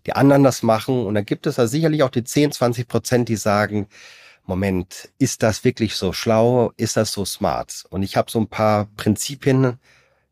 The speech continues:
die für mich, äh, selber entwickelt, die, weil ich sie selber auch erfahren habe. Wenn in der Vergangenheit alles gut war, wir stehen heute da aufgrund der Vergangenheit. Und das, was in der Vergangenheit geschehen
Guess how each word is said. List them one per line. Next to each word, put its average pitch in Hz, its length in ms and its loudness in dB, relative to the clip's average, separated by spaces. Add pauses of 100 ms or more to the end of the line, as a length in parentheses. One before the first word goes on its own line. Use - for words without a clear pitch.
(140)
die - 200 -6
für - 160 -2
mich, 123 380 2
äh, 117 440 0
selber 123 320 4
entwickelt, - 800 -4
die, - 60 -10 (100)
weil 101 160 2
ich 101 80 -4
sie 113 120 -2
selber 101 360 2
auch 85 100 0
erfahren 95 540 2
habe. 73 400 0 (1300)
Wenn 123 600 2
in 120 100 -2
der 117 80 2
Vergangenheit 180 560 2
alles 147 260 -2
gut 147 160 -2
war, 92 100 2 (200)
wir 113 120 0
stehen 175 360 4
heute 156 560 2
da 110 340 2
aufgrund 120 440 -6
der 117 80 0
Vergangenheit. 82 680 -4
Und - 240 -12
das, 120 200 0
was 123 160 -2
in 117 40 -2
der 107 60 0
Vergangenheit 127 600 0
geschehen 120 520 -2